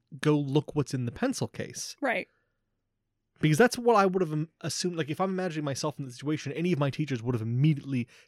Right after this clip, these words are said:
Speaker 1: taken the pencil case and said, "What is it you're, what is that, what is it about this pencil case that's so distracting you?"
Speaker 2: Is that,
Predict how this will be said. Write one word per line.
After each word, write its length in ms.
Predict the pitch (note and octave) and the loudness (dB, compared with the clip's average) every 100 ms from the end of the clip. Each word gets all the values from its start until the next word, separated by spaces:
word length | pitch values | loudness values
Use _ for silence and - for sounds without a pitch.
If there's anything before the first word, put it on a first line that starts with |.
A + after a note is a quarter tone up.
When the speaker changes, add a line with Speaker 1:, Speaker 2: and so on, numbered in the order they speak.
| - | 0
Speaker 1:
taken 300 | F3 F3+ D#3+ | 2 4 2
the 40 | |
pencil 260 | C#3 B2+ B2 | 0 -2 -4
case 240 | - A#2 | -8 -8
and 80 | B2 | -8
said, 80 | - _ - | -10 _ -4
"What 260 | A2+ E3+ | 6 6
is 140 | G3 E3 | 6 2
it 80 | |
you're, 160 | E3 C#3 | 0 -2
what 240 | F3+ E3+ | 0 0
is 80 | G3+ | 0
that, 180 | G#3 - | -4 -2
what 160 | D#3+ G3+ | 2 2
is 100 | F3 | 2
it 60 | |
about 240 | D#3 D#3+ - | 2 -2 -4
this 80 | |
pencil 260 | - F3 D#3+ | -4 -4 -2
case 220 | C3+ B2 | -4 -4
that's 220 | C3 - | -4 -8
so 240 | - - A#2+ | -6 -2 -2
distracting 580 | A2+ - D3+ C3+ A2+ A2 | -2 0 0 0 -8 -10
you?" 160 | G2 C3 - _ _ _ - _ _ | -12 -16 -18 _ _ _ -20 _ _
Speaker 2:
Is 220 | - D#4+ - | 4 4 6
that, 340 | G4 C5 C#5+ | 4 4 2